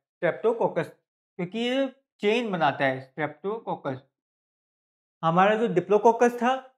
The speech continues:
वो दो के पेयर में पाया जाता है और ये Streptococcus ये कितने की लंबी-लंबी चेन्स बनाता है और लीनियर नहीं, आपकी जो है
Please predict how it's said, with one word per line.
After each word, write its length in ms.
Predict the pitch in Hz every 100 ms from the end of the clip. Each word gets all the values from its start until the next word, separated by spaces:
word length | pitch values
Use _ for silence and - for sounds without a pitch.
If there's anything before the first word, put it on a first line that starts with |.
| 214
वो 100 | 220
दो 180 | 170 160
के 120 | 214
पेयर 220 | 220 226
में 120 | 233
पाया 180 | 233 233
जाता 280 | 240 233 240
है 300 | 277 294 - _ -
और 160 | 196
ये 80 | 240
Streptococcus 720 | 214 175 175 208 214 214 277 277 _ _ _
ये 140 | 185 233
कितने 320 | 214 - 240
की 160 | 233 226
लंबी-लंबी 600 | 190 220 233 233 214 220
चेन्स 440 | 214 180 175 170
बनाता 380 | 151 147 139 147
है 120 | 143
और 200 | 151 165
लीनियर 480 | 175 170 190 226 214
नहीं, 280 | 190 226 269 - _ _
आपकी 360 | 165 170 175 208
जो 140 | 185
है 440 | 202 208 208 208